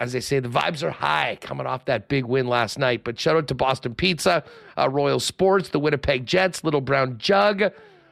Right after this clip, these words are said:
Princess Auto, Nick and Nicky D Q Group, F Apparel, Wallace and Wallace, Vita Health Fresh Market, Canadian Club, Manitoba Battery, Aquatech, and our friends at Modern Man Barbershop, and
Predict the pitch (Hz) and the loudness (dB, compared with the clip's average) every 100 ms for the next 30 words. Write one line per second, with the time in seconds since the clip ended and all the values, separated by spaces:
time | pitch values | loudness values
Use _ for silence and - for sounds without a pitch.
0 | _ - 214 220 - 175 151 - - 190 | _ -4 0 2 2 2 0 -2 0 4
1 | 196 208 214 214 190 208 196 185 190 196 | 4 4 4 2 0 0 0 0 -2 -2
2 | 156 175 - 202 214 185 214 - 175 - | -2 -2 0 0 0 0 0 0 0 0
3 | 147 - 214 226 240 226 - - _ _ | -2 2 4 6 4 0 -6 -20 _ _
4 | - 160 175 165 175 160 156 156 190 131 | -2 2 2 2 0 2 4 2 0 0
5 | 160 170 147 165 - 160 - 147 147 - | 2 4 2 0 0 -2 0 0 0 0
6 | 185 - 170 165 196 175 147 - 170 180 | -4 -4 -2 0 0 0 -2 0 2 4
7 | 202 170 175 190 - 156 135 143 156 147 | 2 -2 -4 -4 -4 -8 -6 -2 -2 0
8 | 156 143 - - _ 151 180 175 180 143 | -2 -4 -8 -20 _ 0 0 2 -2 0
9 | 160 147 - - - _ _ _ _ - | 0 -2 -6 -20 -20 _ _ _ _ -4
10 | 147 135 156 151 151 143 151 147 143 135 | -2 0 0 0 0 2 2 2 2 2
11 | 120 143 143 135 - 147 147 135 | 2 2 4 2 2 2 2 -2